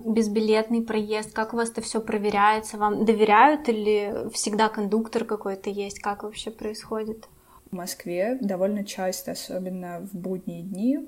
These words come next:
Speaker 2: в рабочие часы, если ты ездишь на автобусе, на трамвае, ты можешь встретить, эм, контролёра, который проверяет твою карточку. Э, также вот последнее время, я помню, если, допустим,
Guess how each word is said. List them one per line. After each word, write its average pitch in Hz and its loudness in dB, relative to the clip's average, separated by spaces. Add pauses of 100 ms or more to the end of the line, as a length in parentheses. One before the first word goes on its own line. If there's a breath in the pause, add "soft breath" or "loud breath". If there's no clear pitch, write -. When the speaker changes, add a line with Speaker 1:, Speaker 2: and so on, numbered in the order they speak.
(100)
Speaker 2:
в 180 -6
рабочие 175 -4
часы, - -8
если 220 -4
ты - -10
ездишь 180 -8 (460 loud breath)
на 175 -6 (120)
автобусе, 214 -4
на 180 -8
трамвае, 226 -2 (260 loud breath)
ты 214 -2
можешь 185 -2
встретить, - -6
эм, - -6 (840)
контролёра, 175 -4
который 190 -4
проверяет 170 -6
твою 170 -8
карточку. 226 -6 (460 loud breath)
Э, 185 -6 (100)
также 202 -2
вот 180 -2
последнее 185 -4
время, 220 2
я 208 -2
помню, 180 -8
если, 175 -4
допустим, 175 -8